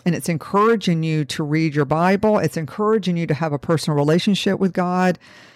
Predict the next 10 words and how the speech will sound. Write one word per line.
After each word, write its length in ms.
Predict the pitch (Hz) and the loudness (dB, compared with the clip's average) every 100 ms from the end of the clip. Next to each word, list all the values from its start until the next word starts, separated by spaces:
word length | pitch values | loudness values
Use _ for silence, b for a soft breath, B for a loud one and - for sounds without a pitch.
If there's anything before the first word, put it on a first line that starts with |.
| B B - | B B 0
And 120 | 185 | 0
it's 180 | 175 - _ | 0 -6 _
convicting 760 | - 190 170 160 240 - 254 208 | -2 0 0 2 0 2 2 4
you 320 | 165 156 156 | 4 2 2
of 200 | 170 160 | 2 0
your 120 | 156 185 | 0 -2
sin 580 | - 220 226 160 113 - _ _ _ _ _ - | 0 2 2 2 -2 -8 _ _ _ _ _ -2
and, 140 | 170 | 0
and, 360 | 170 185 175 175 - | 0 0 0 -2 0
and 320 | 196 202 208 | 2 2 -2